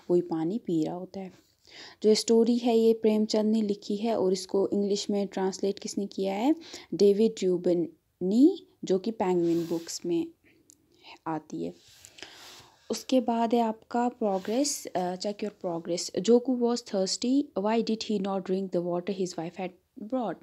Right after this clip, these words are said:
तो, अ, जो जोकू है वो बहुत, अ, मतलब उसको प्यास लगी होती है तो जो उसकी बीवी ने उसके लिए पानी लाया होता है वो क्यों नहीं पीता है?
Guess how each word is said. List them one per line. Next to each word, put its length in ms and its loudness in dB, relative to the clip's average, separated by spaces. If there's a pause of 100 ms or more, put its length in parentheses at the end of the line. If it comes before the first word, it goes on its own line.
(480)
तो, 280 4
अ, 460 2
जो 180 2
जोकू 420 2
है 180 -2
वो 360 -2
बहुत, 380 2
अ, 220 0
मतलब 280 -2
उसको 180 -10
प्यास 380 -4
लगी 200 -4
होती 280 -4
है 60 0
तो 140 -2
जो 160 0
उसकी 260 -6
बीवी 260 -2
ने 80 -6
उसके 180 -6
लिए 100 -2
पानी 300 -4
लाया 220 -2
होता 200 -4
है 40 -2
वो 80 -2
क्यों 240 -2
नहीं 140 0
पीता 300 -10
है? 140 -10